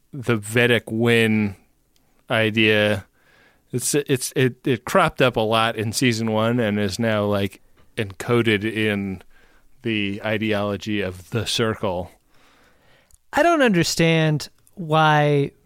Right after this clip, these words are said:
Speaker 2: Bajor is so nationalist about this stuff. Like, they've got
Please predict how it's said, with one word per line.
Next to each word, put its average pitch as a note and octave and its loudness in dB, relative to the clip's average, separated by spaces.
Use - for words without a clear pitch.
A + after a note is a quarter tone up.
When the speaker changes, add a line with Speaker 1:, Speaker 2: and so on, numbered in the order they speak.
Speaker 2:
Bajor D3 2
is D3 0
so D3 2
nationalist F#3+ 0
about F#3 0
this F#3+ 0
stuff. G3 0
Like, F3+ -4
they've C#4+ 0
got E4+ 2